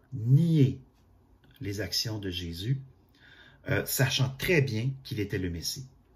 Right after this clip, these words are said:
Par orgueil démesuré, par une très grande mauvaise foi, ils ont volontairement nié ce que le Christ a accompli. Donc ici, on parle vraiment d'antichrist.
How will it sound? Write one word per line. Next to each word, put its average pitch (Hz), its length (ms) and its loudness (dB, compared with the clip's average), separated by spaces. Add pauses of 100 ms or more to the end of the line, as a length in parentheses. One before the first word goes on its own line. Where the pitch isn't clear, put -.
(560)
Par 131 200 4
orgueil 104 420 -2
démesuré, 90 680 -2 (400)
par 98 160 -4
une 92 140 -6
très 165 260 0
grande 131 240 2
mauvaise 95 400 -2
foi, 120 260 -2 (380)
ils 101 220 -4
ont 87 60 0
volontairement 127 680 0 (100)
nié 120 500 6 (180)
ce - 140 -14
que 107 360 -2
le 135 140 -8
Christ - 500 -8
a 107 160 -8
accompli. 135 400 -12 (1900)
Donc 135 260 6 (100)
ici, - 400 -2 (360)
on 113 120 -4
parle 120 300 -2
vraiment 113 400 -2 (460)
d'antichrist. - 920 -6